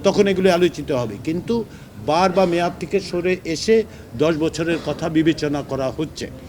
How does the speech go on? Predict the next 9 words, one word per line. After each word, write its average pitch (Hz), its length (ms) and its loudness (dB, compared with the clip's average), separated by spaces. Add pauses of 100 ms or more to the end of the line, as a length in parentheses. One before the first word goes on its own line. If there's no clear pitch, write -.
(340)
দ্বিতীয় 190 320 6
যে 220 160 10
বিষয় 202 260 6
নিয়ে 220 160 6
আলোচনা 196 460 4
হয়েছে 151 420 4 (100)
সেটা 151 300 0
হচ্ছে 196 500 0 (360)
সংবিধানের 185 760 2